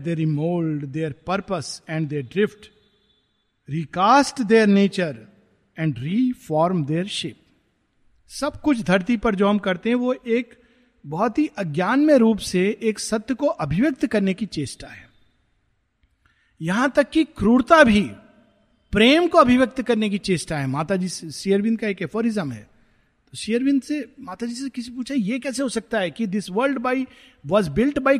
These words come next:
cruelty so that it may love?" क्रुएल्टी का क्या लक्षण होता है? किसी को समाप्त कर देना। प्रेम की पराकाष्ठा क्या है? समाप्त हो जाना। जहां स्वाहा है, वहां प्रेम नहीं है।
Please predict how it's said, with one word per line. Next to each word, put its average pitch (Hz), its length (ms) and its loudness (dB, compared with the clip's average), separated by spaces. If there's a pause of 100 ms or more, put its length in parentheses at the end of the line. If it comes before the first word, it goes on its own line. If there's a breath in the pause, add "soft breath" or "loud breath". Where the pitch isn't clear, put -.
(140)
cruelty 277 580 8 (340)
so - 120 0
that 240 220 8
it 240 240 0
may 269 120 6
love?" 190 340 6 (2000)
क्रुएल्टी 202 360 0
का 254 100 2
क्या 247 180 -2
लक्षण 226 320 0
होता 190 180 -2
है? 175 80 -2
किसी 180 240 -10
को 233 100 -4
समाप्त 180 420 -4
कर 151 160 -6
देना। 120 300 -10 (1000)
प्रेम 220 240 4
की 240 140 0
पराकाष्ठा 202 540 0
क्या 185 200 0
है? 123 280 -6
समाप्त 180 460 -2
हो 185 60 -4
जाना। 123 300 -8 (1200)
जहां 196 440 -2 (280 loud breath)
स्वाहा 180 440 2
है, 262 80 4
वहां 247 260 2
प्रेम 254 260 4
नहीं 233 220 4
है। 120 200 -6